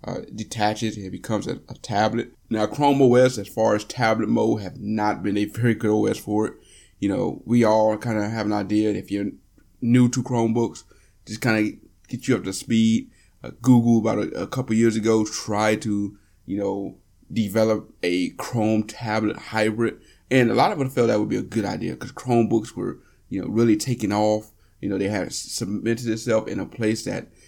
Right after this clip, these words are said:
it was really, really, you know, dominating, you know, other platforms in a much faster, uh, span, you know, beating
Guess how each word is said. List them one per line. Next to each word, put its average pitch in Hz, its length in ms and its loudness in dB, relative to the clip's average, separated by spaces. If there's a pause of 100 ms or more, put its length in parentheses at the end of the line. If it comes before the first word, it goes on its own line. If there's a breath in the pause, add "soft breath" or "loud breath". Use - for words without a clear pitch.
(260 soft breath)
it 110 200 2
was 92 340 -4
really, 117 360 2
really, 104 420 0 (280 soft breath)
you 98 160 -4
know, 92 120 -6 (120)
dominating, 101 800 0 (300)
you 101 100 -6
know, 104 160 -6 (140)
other 110 180 2
platforms 113 480 -4
in 90 100 -6
a 92 120 -6 (100)
much 117 220 -2
faster, 101 680 -6 (300 soft breath)
uh, - 400 -8
span, 113 680 0
you 95 80 -4
know, 98 120 -4
beating 104 560 -4